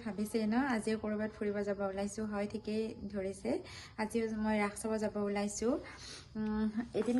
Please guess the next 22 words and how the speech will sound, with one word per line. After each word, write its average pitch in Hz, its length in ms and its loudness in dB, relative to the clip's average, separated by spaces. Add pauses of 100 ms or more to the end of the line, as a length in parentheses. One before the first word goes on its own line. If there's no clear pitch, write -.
গৈছিলোঁ, 220 420 4
কিন্তু 247 280 2
সেইদিনাখন 233 440 2
মানে 233 200 0
ভালকৈ 202 300 0 (340)
চাব 240 180 -2 (120)
নাপালোঁ, 202 320 2 (120)
ইমানেই 220 380 2
ভিৰ 202 260 2
আছিলে। 202 400 -2
ভিৰৰ 202 300 0
তাপত 214 260 0
মানে 214 120 -6 (100)
চাব 202 120 -2 (140)
নাপালোঁ। 190 400 0
যিসকলে 214 360 0
মোৰ 226 180 -2
ভিডিঅ' 202 320 -4
চায়ে 208 260 0 (380)
তেওঁলোকে 220 300 4
গম 196 220 0
পাইছে, 208 340 0